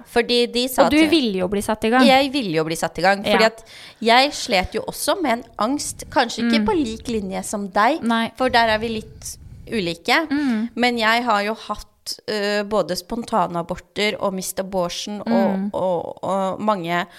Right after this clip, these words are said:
Speaker 1: hva skal jeg si, kompliserte tidlig svangerskap som har gått galt.
Speaker 2: Mm.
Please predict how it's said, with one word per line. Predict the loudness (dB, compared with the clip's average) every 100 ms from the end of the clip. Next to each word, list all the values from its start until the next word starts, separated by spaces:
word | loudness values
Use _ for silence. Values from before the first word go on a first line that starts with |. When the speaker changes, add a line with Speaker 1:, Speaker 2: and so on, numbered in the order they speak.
| -20 -18 -10
Speaker 1:
hva | -10
skal | -8
jeg | -4 -2 -2
si, | -4
kompliserte | -8 -6 -6 -2 -2 -2 -6 -12
tidlig | -8 -4 -4
svangerskap | -4 -4 -4 -6 -4 -4 -4
som | -4
har | -4
gått | -4 -4
galt. | 4 4 4
Speaker 2:
Mm. | 2 2 2 -2